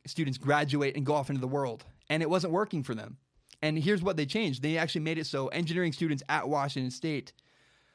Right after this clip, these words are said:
um, have to take a communications course. And the reason was 'cause kids were graduating college, really smart, bright engineers without any people skills.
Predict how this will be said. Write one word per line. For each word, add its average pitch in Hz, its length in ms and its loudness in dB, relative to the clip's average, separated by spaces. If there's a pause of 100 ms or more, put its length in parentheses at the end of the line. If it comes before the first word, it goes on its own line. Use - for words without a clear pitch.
(160)
um, 135 180 -2
have 170 340 -2
to 175 80 -8
take 147 260 -2
a 135 120 0
communications 139 800 -4
course. - 400 -10 (340)
And 165 140 0
the 170 40 2
reason 202 240 2
was 254 220 2
'cause 160 140 0
kids 220 240 -2
were 196 80 0
graduating 165 520 2
college, 170 540 2 (440)
really 240 320 2
smart, 185 440 -2
bright 165 320 0
engineers 151 720 0 (340)
without 160 360 0
any 165 200 0
people 170 360 -2
skills. - 440 -10